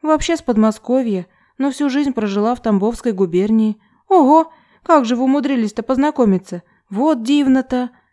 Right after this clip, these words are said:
искренне удивилась женщина, встав и поставив греться чайник. «Да, это длинная история»,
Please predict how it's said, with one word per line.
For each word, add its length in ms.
искренне 580
удивилась 540
женщина, 600
встав 540
и 100
поставив 500
греться 360
чайник. 500
«Да, 460
это 240
длинная 460
история», 560